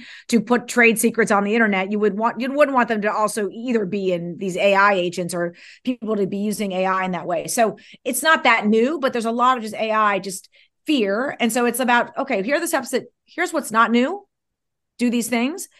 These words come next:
Here's what's interesting and new, where you might need some new rules of the road. We're seeing interest in legislation, primarily in Europe.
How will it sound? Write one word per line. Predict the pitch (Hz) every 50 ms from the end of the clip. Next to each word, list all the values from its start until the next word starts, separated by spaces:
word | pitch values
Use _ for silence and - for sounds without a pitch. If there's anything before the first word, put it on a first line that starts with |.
| _ _
Here's | - 302 302 302 -
what's | 285 277 240
interesting | 285 233 262 240 254 247 240 254 226 214
and | 214 208 208
new, | 208 214 220 240 262 320 392 392 _ _ _ _ -
where | - 254
you | 254 240 226
might | 220 220 220 214
need | 220 226 220 -
some | - 233 220
new | 226 226 214 196 185
rules | 202 220 214 208 180
of | 202 190
the | 202
road. | 190 190 190 196 202 233 269 262 247 - _ _ _ _ _ _ _ _ _ _ _ _ -
We're | - 208 220
seeing | 233 - 247 240 226
interest | 226 214 220 202 -
in | 220 196
legislation, | 190 185 185 175 - 226 226 214 233 226 214
primarily | 208 208 190 190 190 196 190 180 180
in | 175 170
Europe. | 185 233 254 269 277